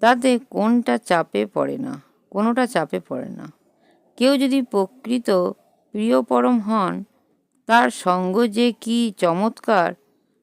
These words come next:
বলে শেষ করা যায় না। তা যেন জীবনের অমৃত।" আরেকজন ব্যক্তি বললেন, "নির্জনে থাকাই তো ভালো, বহু রকমের লোকের মধ্যে পড়ে,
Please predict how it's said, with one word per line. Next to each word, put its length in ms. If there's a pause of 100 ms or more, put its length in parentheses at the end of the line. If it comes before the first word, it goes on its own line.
(180)
বলে 320
শেষ 320
করা 320
যায় 280
না। 220 (1000)
তা 200
যেন 280
জীবনের 580
অমৃত।" 600 (1400)
আরেকজন 520
ব্যক্তি 340
বললেন, 500 (640)
"নির্জনে 640
থাকাই 440
তো 140
ভালো, 400 (880)
বহু 320
রকমের 500
লোকের 380
মধ্যে 400
পড়ে, 440